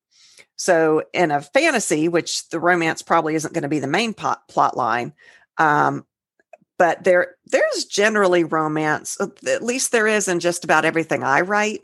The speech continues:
I throw romance into everything. Um, but this might be two characters who are looking for the same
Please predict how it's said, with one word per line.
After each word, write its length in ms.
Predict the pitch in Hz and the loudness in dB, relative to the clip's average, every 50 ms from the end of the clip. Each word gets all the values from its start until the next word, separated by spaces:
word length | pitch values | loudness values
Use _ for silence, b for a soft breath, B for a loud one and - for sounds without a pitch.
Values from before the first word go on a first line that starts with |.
| - 165 | -6 -8
I 80 | 160 | -8
throw 260 | 160 - - 175 165 | -6 -6 -4 -2 -2
romance 560 | 165 156 156 156 160 156 160 156 - 180 - 165 | -2 -2 -2 -4 -4 -4 -4 -6 -6 -6 -6 -8
into 220 | 156 151 - - - | -6 -6 -6 -4 -4
everything. 600 | 156 170 185 170 170 - 185 185 180 175 180 - B B B B B B B B B B - | -6 -4 -4 -6 -6 -4 -4 -4 -4 -4 -6 -10 B B B B B B B B B B 0
Um, 420 | 180 170 170 165 165 160 156 - - - | 2 4 4 4 4 2 0 -2 -4 -4
but 100 | 185 - | -2 0
this 180 | 247 240 - - | 0 -2 -2 0
might 240 | 240 226 202 - - | 0 0 0 0 -2
be 260 | 220 196 190 190 180 | -2 0 0 -2 -4
two 240 | - - - 247 226 | -6 -6 -6 -6 -6
characters 960 | - - 233 220 214 214 208 _ - 196 185 180 180 180 180 180 175 175 - | -4 -2 0 0 0 0 -2 _ -2 0 0 2 2 2 0 0 -2 -4 -4
who 340 | - 185 185 180 180 180 175 | -2 0 2 2 4 2 2
are 180 | - - 165 165 | 2 2 2 2
looking 340 | 175 180 180 - 180 175 170 | 2 0 0 -2 -4 -6 -6
for 100 | - 170 | -6 -8
the 60 | 170 | -8
same 380 | 160 - - 160 160 160 143 | -6 -2 -2 0 0 -2 -4